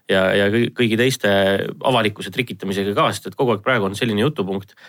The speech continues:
et ootame ära, vaatame, milline tuleb koalitsioonilepe, see on tähtis. See muudab nagu, äh, asja, siis, siis, siis saab anda hinnangu sellele, mm, äh, koalitsioonile.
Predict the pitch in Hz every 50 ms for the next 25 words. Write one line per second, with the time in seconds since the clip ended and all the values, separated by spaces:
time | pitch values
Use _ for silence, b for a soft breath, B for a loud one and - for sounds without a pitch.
0 | B B B B 107 104 - - - 143 143 135 - - 117 107 120 127 123 117
1 | 104 101 127 143 127 - - - 98 104 107 110 120 120 113 107 104 98 113 110
2 | 101 - - 127 123 117 110 - - 131 127 113 104 117 123 123 - - 92 87
3 | 107 104 101 104 123 120 - - - - - - - - b b b b - -
4 | 123 117 117 123 127 113 107 95 98 98 98 98 104 104 101 104 104 101 101 101
5 | 104 107 127 143 - - - 101 101 123 120 120 - - - - - - 139 123
6 | - 110 92 104 104 107 104 104 113 120 123 104 101 95 98 101 107 101 101 101
7 | 101 104 101 104 104 104 101 98 101 101 98 98 98 101 104 101 101 101 113 107
8 | 104 101 - - 147 131 110 98 101 101